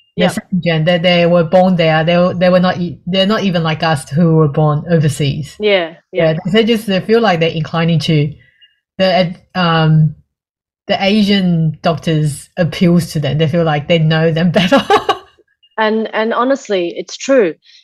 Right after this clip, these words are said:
Speaker 2: And the thing is, like, if you, if you, like, I'm just thinking, like, uh, a white guy going to see another, uh, who's his doctor being another white guy, no one would think anything of it, you know?
Speaker 1: Mm.
Speaker 2: Like, that's
Speaker 1: Yeah.
Speaker 2: kinda like,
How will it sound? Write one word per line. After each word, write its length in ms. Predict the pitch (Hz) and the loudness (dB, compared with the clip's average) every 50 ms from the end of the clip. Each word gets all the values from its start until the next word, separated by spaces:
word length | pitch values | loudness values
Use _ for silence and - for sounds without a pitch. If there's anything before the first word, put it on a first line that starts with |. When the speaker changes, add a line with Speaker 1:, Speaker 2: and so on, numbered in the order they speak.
| _ _ - | _ _ -4
Speaker 2:
And 80 | 262 | -2
the 80 | 262 254 | -2 -2
thing 200 | - 359 349 339 | -2 -2 0 0
is, 140 | 320 294 240 | 0 0 0
like, 180 | 240 220 214 - | -2 -2 -2 -2
if 140 | 214 - | -4 -4
you, 280 | 233 247 254 254 247 208 - | -4 -4 -2 -2 -4 -4 -6
if 120 | 214 190 220 | -10 -10 -8
you, 320 | 240 254 254 254 240 - - | -6 -6 -4 -4 -6 -6 -4
like, 180 | 208 214 202 - - | -6 -6 -6 -6 -6
I'm 120 | 208 220 | -6 -6
just 200 | 233 254 - - | -6 -8 -6 -4
thinking, 320 | 247 240 214 208 190 180 | -4 -4 -2 -4 -4 -4
like, 280 | 180 165 160 156 - - | -4 -4 -4 -4 -4 -4
uh, 460 | 170 160 156 156 156 156 156 156 156 - _ - | -4 -4 -4 -4 -6 -8 -10 -12 -14 -14 _ -8
a 60 | 185 | -4
white 280 | 180 180 190 180 175 - | -2 -2 -2 -4 -4 -4
guy 160 | 185 165 165 | -6 -6 -6
going 240 | - 185 170 165 165 | -6 -8 -10 -10 -10
to 60 | 160 | -12
see 200 | - - 180 165 | -10 -6 -6 -4
another, 420 | 160 156 160 151 160 156 156 156 - - | -4 -4 -4 -4 -4 -4 -4 -6 -6 -4
uh, 340 | 170 165 156 156 - - - - _ _ _ 151 | -4 -4 -4 -4 -6 -10 -14 -16 _ _ _ -6
who's 220 | 165 208 196 180 - | -2 0 0 0 -2
his 200 | - 175 202 - | -4 -4 -4 -2
doctor 360 | - 196 180 - - 190 170 | -2 -4 -4 -4 -4 -4 -4
being 220 | 143 - 170 160 160 | -2 -2 -4 -4 -4
another 280 | 160 156 160 156 156 | -6 -6 -4 -4 -4
white 220 | 151 151 151 151 - | -4 -4 -6 -8 -8
guy, 180 | 160 151 156 | -12 -12 -8
no 140 | 156 165 175 | -4 -2 0
one 200 | 185 185 180 180 160 | 0 0 0 -2 -4
would 120 | 160 - | -6 -6
think 200 | - 170 156 - | -6 -8 -6 -6
anything 320 | 160 160 151 - 165 147 | -8 -8 -8 -10 -6 -4
of 140 | 147 156 147 | -4 -4 -4
it, 160 | 160 - - _ _ _ _ _ - | -6 -10 -12 _ _ _ _ _ -8
you 80 | 175 165 | -6 -4
know? 80 | 165 196 | 0 2
Speaker 1:
Mm. 180 | 208 202 190 - - 156 147 147 143 143 | 2 2 2 0 -4 -8 -10 -10 -6 -4
Speaker 2:
Like, 200 | 196 180 175 - | -4 -4 -2 -2
that's 220 | 196 185 - - | -4 -4 -4 -6
Speaker 1:
Yeah. 160 | 170 - 190 | -10 -8 -6
Speaker 2:
kinda 180 | 185 180 175 165 | -6 -6 -6 -6
like, 200 | 160 156 156 | -6 -8 -10